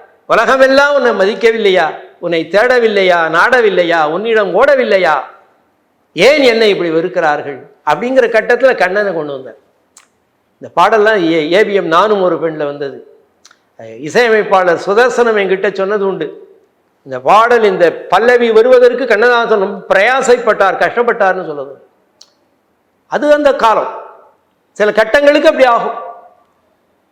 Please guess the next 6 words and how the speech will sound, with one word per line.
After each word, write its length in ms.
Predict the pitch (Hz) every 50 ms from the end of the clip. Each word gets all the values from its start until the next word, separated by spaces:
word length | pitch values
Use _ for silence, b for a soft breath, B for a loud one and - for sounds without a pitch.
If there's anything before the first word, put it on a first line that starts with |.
| _ _ _ _ _ _ _ _ _ _ _ _ _ _
அப்படி 640 | - 175 220 - 311 311 294 240 202 220 - - - -
ஏராளமான 1120 | 143 139 175 208 233 247 262 277 277 277 277 285 285 285 277 269 269 269 262 262 254 240 202
பக்தி 320 | 196 214 208 - 254 240
பாடல்கள் 640 | - - 233 214 202 196 196 175 160 202 - - -
அவர் 160 | 185 147 151
எழுதினார். 480 | 151 143 123 123 123 120 113 - _